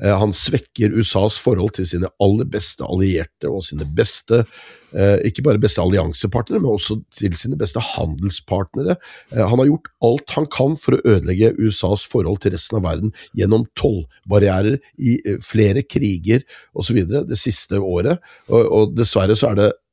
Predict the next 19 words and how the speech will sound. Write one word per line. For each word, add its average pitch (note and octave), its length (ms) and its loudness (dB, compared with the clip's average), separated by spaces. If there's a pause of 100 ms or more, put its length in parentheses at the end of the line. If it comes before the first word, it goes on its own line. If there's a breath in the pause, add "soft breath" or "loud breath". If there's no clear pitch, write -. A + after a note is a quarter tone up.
(180)
nesten G#2+ 400 -4
tre G2 400 2
år F2+ 300 -2
igjen A2 240 2 (100)
av F#2 240 -2
hans F2+ 380 -4 (180)
presidentstid, G2 1160 -2 (260 loud breath)
hvis - 400 2
ikke C3+ 380 2 (260 loud breath)
noen A2+ 460 4 (100)
i G#2 160 2
det - 80 2
amerikanske - 640 -2
systemet, G#2 560 -2 (240 loud breath)
det G#2+ 140 -4
vil G#2+ 100 4
si G#2 160 4
visepresident G2+ 720 -2
J G2+ 160 2